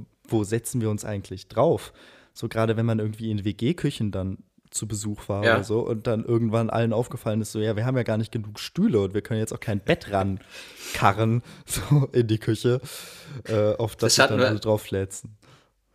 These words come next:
Speaker 2: Bei uns im Wohnheim, äh, bist du gut gelaufen, wenn du einen Teppich hattest. Dann haben da auch irgendwie auf dieser zwanzig Quadratmeter Wohnung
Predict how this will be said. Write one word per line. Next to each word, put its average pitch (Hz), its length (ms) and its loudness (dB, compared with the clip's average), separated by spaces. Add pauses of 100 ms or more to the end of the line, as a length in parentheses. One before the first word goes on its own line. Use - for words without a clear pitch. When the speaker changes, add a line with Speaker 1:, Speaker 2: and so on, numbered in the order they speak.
(140)
Speaker 2:
Bei 131 140 4
uns 139 160 6
im 131 100 2
Wohnheim, 135 540 6
äh, 117 360 4 (280)
bist - 280 -2
du 131 60 4
gut 131 160 0
gelaufen, 113 480 2
wenn 110 160 2
du 110 180 2
einen 107 320 0 (220)
Teppich 123 360 0
hattest. - 460 -4 (340)
Dann 107 200 -2
haben 113 160 0
da 107 260 2
auch 104 420 -2
irgendwie 107 400 -4
auf 101 80 -8
dieser 113 240 -6
zwanzig 120 360 -2
Quadratmeter 117 1160 0
Wohnung 127 480 0